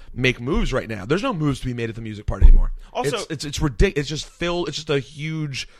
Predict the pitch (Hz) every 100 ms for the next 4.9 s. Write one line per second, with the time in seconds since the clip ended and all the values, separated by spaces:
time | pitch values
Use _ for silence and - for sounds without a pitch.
0 | - - - 143 113 139 151 165 170 -
1 | - 165 151 143 131 131 131 - - 123
2 | 120 - 107 113 113 110 - 104 101 113
3 | 90 - - - - 107 - 101 98 95
4 | - 92 98 101 - - - 107